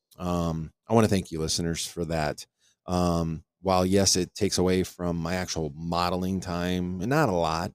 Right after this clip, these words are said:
but, um, it does, I'm not complaining. Um, this is just as much fun as actually modeling. So thank you, folks. Um, next one will be our twentieth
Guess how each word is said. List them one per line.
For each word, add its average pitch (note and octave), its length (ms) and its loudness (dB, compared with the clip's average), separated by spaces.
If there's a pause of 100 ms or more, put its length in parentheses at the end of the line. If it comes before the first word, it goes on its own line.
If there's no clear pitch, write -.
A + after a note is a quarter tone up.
but, F2 200 -4 (520)
um, F#2 400 0
it G#2+ 120 -2
does, F2 400 2 (680)
I'm G2 120 -2
not F#2 200 -2
complaining. G2 520 2 (420)
Um, F2 600 -2
this G#2 220 2
is F#2 680 2 (180)
just - 240 0
as F#2 120 2
much G2 220 -2
fun A#2 380 -2 (880)
as F2 800 0 (260)
actually F#2 460 -8
modeling. F2+ 460 -4 (220)
So - 280 2 (1080)
thank G3+ 260 8
you, G#2+ 80 6
folks. A#2+ 500 8 (140)
Um, B2+ 480 4
next B2+ 340 4
one B2+ 360 4
will A#2 120 6
be G#2 280 2
our F#2+ 220 0 (380)
twentieth E3 680 2